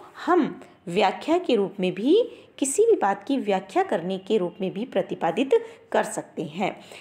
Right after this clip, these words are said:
जब बात आती है राजनीतिक सिद्धांत के प्रतिपादकों की, तो सबसे ऊपर नाम आता है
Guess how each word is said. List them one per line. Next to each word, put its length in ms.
जब 180
बात 520
आती 320
है 340
राजनीतिक 580
सिद्धांत 1080
के 340
प्रतिपादकों 880
की, 400
तो 60
सबसे 400
ऊपर 280
नाम 280
आता 200
है 420